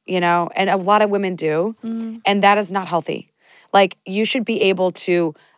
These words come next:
Speaker 1: recognize that when you're under significant stress, which, by the way, when I was launching this book last year, I definitely went through a period of, like, "Holy crap, I am really, really stressed out."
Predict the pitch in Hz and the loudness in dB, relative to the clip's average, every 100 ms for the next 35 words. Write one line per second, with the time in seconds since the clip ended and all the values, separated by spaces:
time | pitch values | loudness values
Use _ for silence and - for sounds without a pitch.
0 | _ 175 208 226 175 135 135 - 180 185 | _ 0 0 0 -4 -4 -4 -2 -2 -2
1 | 196 214 - 202 214 214 - 180 170 151 | -4 -2 -2 -2 -2 -4 -4 -6 -6 -6
2 | 156 - 131 135 - - 202 190 180 160 | -8 -6 -4 -4 -6 -2 0 2 0 0
3 | 156 147 147 156 147 127 127 - 165 - | -2 -2 -4 -4 -8 -6 -6 -2 -2 0
4 | 190 208 _ - - - - _ _ _ | 0 0 _ -20 -20 -20 -20 _ _ _
5 | - 185 180 180 185 180 180 170 170 - | -2 0 2 0 0 -2 2 2 0 -2
6 | 170 - 175 165 160 156 151 147 143 135 | -4 -2 -2 -2 -2 -2 0 -2 -2 -4
7 | - - 165 156 156 - 143 139 - 156 | -6 -12 -4 -2 -2 -2 -2 -2 -4 -2
8 | 147 143 135 - - 143 147 156 175 196 | -2 -2 -6 -12 -18 -14 -10 -6 -2 2
9 | 190 175 175 - - 50 143 160 151 151 | 2 2 0 -4 -14 -12 -4 0 0 -2
10 | - 131 82 - | -4 -4 -2 -2